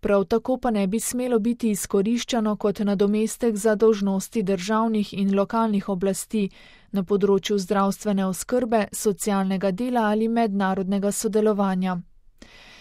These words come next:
Sicer pa se bodo ob letošnjem svetovnem dnevu prostovoljstva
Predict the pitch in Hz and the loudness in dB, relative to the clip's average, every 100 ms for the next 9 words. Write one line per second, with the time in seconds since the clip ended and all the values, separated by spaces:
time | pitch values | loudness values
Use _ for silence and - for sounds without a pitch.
0 | - - - 208 226 220 220 214 - 190 | -20 -8 -2 0 4 4 4 0 0 0
1 | 196 190 196 196 202 196 202 214 - 220 | 2 0 0 0 2 2 2 -4 -2 -4
2 | 208 - 214 202 190 202 220 196 196 202 | -4 -4 -2 0 0 0 0 2 2 2
3 | 214 190 190 - 196 220 247 240 233 202 | 2 0 -2 -4 0 2 0 -2 -2 -2